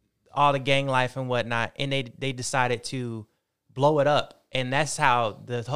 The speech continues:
the whole East Coast, West Coast thing got as bad as it was, because the media decided to blow it up to the way that they did.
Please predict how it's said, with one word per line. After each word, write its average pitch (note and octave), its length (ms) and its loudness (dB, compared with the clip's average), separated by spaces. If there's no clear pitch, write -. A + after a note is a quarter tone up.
the C3 80 -2
whole C3+ 400 0
East D#3 220 -6
Coast, C3+ 260 0
West D#3+ 220 0
Coast B2+ 260 -2
thing B2+ 240 -4
got A#2+ 160 0
as A#2+ 80 -4
bad A#2+ 220 0
as G#2+ 100 -6
it A2+ 80 -8
was, A2+ 260 -4
because A2 300 -8
the A2 60 -8
media B2+ 240 -4
decided A2+ 400 -4
to G#2 60 -12
blow B2+ 220 -4
it B2+ 60 -2
up C#3 180 0
to A#2+ 120 -12
the A2+ 80 -12
way A#2 140 -4
that A#2 120 -8
they A2 140 -10
did. A#2+ 340 -6